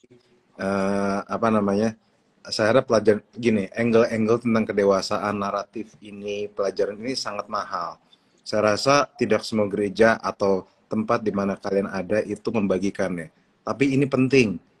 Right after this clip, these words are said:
Karena ingat, hanya orang dewasa yang bisa dikasih nyetir. Orang dewasa yang diizin menikah. Orang dewasa yang diizin bekerja.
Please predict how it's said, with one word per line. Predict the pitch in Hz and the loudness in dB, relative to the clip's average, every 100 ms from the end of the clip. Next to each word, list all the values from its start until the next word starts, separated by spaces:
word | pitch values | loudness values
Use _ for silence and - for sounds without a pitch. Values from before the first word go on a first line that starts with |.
| _ _ _ | _ _ _
Karena | - 113 139 | -4 0 2
ingat, | 143 143 - | 2 0 0
hanya | 120 120 | -2 0
orang | 117 117 | 2 4
dewasa | 110 101 92 - 131 120 | 6 6 4 2 2 2
yang | 104 | 2
bisa | 101 - | 0 -4
dikasih | 95 95 - 101 | -4 -4 -4 -4
nyetir. | 98 - 110 101 - _ _ _ | -6 -4 -2 -2 -4 _ _ _
Orang | - 110 | -2 2
dewasa | 113 110 104 - 135 | 6 6 6 2 0
yang | 123 | 2
diizin | 107 98 107 | 0 0 0
menikah. | 104 104 98 101 107 92 - _ _ _ | 0 -2 -4 -2 -2 -2 -6 _ _ _
Orang | 104 113 | 0 4
dewasa | 110 110 104 - 139 | 8 8 6 2 2
yang | 127 | 2
diizin | 104 107 113 | 0 0 0
bekerja. | 98 104 95 101 98 90 | -2 -4 -2 2 2 0